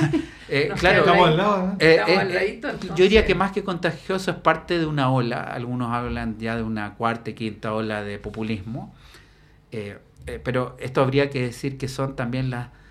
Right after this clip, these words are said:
Speaker 1: las derechas radicales. Porque así como tuvimos las llamadas olas rosadas de populismo,
Speaker 2: Mm.
Speaker 1: donde usted ve que el chavismo, que llenó de esperanza a mucha gente y de inclusión, hoy día, en mi opinión, se ha degradado,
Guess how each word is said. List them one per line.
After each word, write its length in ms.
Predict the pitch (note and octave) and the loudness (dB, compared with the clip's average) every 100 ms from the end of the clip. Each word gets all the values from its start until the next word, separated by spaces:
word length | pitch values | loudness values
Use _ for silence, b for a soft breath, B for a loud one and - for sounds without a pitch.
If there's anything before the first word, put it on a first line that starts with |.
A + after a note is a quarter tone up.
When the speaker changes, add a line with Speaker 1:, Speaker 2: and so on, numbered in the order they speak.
| b b | b b
Speaker 1:
las 160 | - A2+ | -10 -4
derechas 400 | A#2 B2+ C3 C3 | 0 0 -2 -4
radicales. 580 | A#2+ A#2 A#2 A#2 G2 F#2 B B B B _ | -2 -2 -2 -6 -6 -12 B B B B _
Porque 220 | B2 A#2 | -6 -2
así 120 | C3 | -2
como 220 | C#3+ D3 D3+ | -2 -2 -2
tuvimos 340 | C#3+ D3+ D3+ | -2 -2 -2
las 140 | B2 | -2
llamadas 340 | A2+ A#2 C3+ B2+ | -2 0 0 0
olas 260 | C3 C3+ B2+ | 0 0 0
rosadas 560 | A#2+ A#2 - D3+ F3 E3+ | -2 -6 0 2 4 2
de 80 | |
populismo, 720 | D#3+ D3 D#3+ A#2+ F#2+ A#2 G#3 C#3 | 0 0 -2 -4 -6 -10 -10 -12
Speaker 2:
Mm. 540 | F3+ G3 - - - | -14 -16 -18 -20 -14
Speaker 1:
donde 260 | G#2+ G#2+ G#2+ | -12 -8 -8
usted 260 | G#2+ A#2+ | -6 -6
ve 120 | A2+ | -6
que 300 | A2+ G#2+ - - - | -8 -10 -12 -20 -20
el 240 | G#2 G2+ - | -20 -18 -6
chavismo, 720 | A2 B2+ C3 A#2+ A#2+ C#3+ B B B B - | -2 0 0 0 -4 -6 B B B B -16
que 240 | - A#2 A2+ | -6 -4 -2
llenó 300 | A#2 B2 C3+ | 0 2 2
de 80 | |
esperanza 460 | C3+ C3 C3+ C#3+ C#3 | 2 4 4 4 0
a 20 | |
mucha 240 | A#2+ C3 C3+ | -2 -2 -2
gente 460 | D#3 D3 C#3+ B2+ | 0 0 0 -4
y 60 | A2 | -4
de 100 | G#2+ | -6
inclusión, 640 | G#2 B2 B2+ - C#3+ D#3+ - - - | -8 -8 -6 -2 0 -2 -12 -20 -12
hoy 160 | A#2+ | -10
día, 380 | A2+ B2 C#3 C#3 | -6 -2 -2 -2
en 140 | - A2+ | -10 -4
mi 80 | C3+ | -2
opinión, 560 | D3 F3 E3 E3+ G#3 - b b b - | -2 -2 -4 -6 -8 -14 b b b -20
se 200 | - D3+ | 4 4
ha 80 | A#2 | 6
degradado, 840 | B2+ C3+ D#3+ F3+ D3 A2+ F3 - | 2 2 2 4 2 2 -4 -10